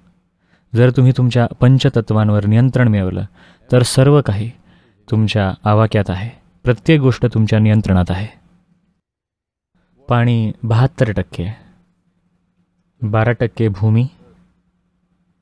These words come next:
सहा टक्के वायू, चार टक्के अग्नी, उरलेलं आकाश. जर आपण ह्या चार घटकांचं नियंत्रण मिळवलं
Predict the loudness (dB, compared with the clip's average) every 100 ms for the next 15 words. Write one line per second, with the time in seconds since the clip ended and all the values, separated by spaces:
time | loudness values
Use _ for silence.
0 | _ -20 -4 0 2 0 -2 -4 -10 -8
1 | -8 -4 -2 -4 -10 _ _ _ _ _
2 | _ _ -10 -4 -4 -4 -8 -6 -8 -2
3 | 0 2 0 -4 _ _ _ _ _ _
4 | _ -6 -4 -2 -2 -4 -4 -4 -2 -2
5 | -4 -10 -14 -20 _ _ _ _ _ _
6 | _ _ _ _ _ _ _ _ _ _
7 | _ _ _ _ _ _ _ _ _ _
8 | _ _ _ -6 -2 0 0 0 0 2
9 | 0 -4 -8 _ _ _ _ _ _ _
10 | _ _ _ _ _ _ _ _ _ 0
11 | 4 4 4 2 2 2 2 0 2 4
12 | 4 4 2 2 0 -2